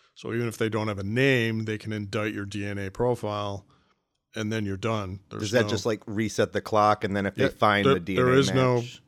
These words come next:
Speaker 2: Yeah.
Speaker 1: the, the other, there's, that's it, because
Speaker 2: Yeah.
Speaker 1: you've been indicted
Speaker 2: Mm.
Speaker 1: before the statute, like, um, expires. So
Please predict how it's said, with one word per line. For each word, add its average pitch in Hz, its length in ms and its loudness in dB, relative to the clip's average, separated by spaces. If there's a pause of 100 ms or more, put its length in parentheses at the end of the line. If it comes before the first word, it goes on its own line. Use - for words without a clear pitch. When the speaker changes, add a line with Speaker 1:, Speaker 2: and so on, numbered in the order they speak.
Speaker 2:
Yeah. 92 200 -4
Speaker 1:
the, 98 220 -10
the 117 180 0
other, 117 140 0 (140)
there's, 117 320 -2 (300)
that's 113 220 -2
it, 131 260 2
because 104 320 -2
Speaker 2:
Yeah. 117 60 0
Speaker 1:
you've 110 120 -4
been 117 160 2
indicted 107 520 0
Speaker 2:
Mm. 117 340 -2 (120)
Speaker 1:
before 113 320 -2
the 110 100 -2
statute, 107 580 -4 (360)
like, 107 200 -12 (160)
um, 101 360 -8
expires. 101 640 -2 (720)
So 107 600 -2